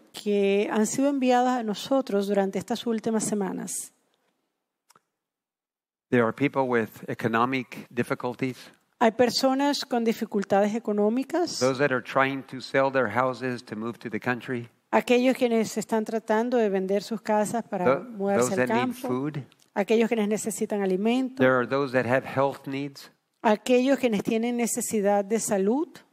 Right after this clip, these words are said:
Speaker 2: I'm, I'm thinking of a lot of names right now, and you know that we all have people that we know that are sick.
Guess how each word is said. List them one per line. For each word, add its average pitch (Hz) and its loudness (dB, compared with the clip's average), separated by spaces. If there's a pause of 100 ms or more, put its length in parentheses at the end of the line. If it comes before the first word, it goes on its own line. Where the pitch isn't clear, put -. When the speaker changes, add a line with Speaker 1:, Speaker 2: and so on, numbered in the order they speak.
(460)
Speaker 2:
I'm, 120 -2
I'm 120 -4
thinking 135 -2
of 104 -2
a 107 2
lot 117 2
of 120 -4
names 117 -4
right 110 -2
now, 110 -4
and 107 -6
you 120 -6
know 117 -6
that 113 0
we 120 0
all 127 4
have 117 -4
people 117 -2
that 104 -2
we 104 -4
know 104 -6
that 95 -4
are 90 -10
sick. - -10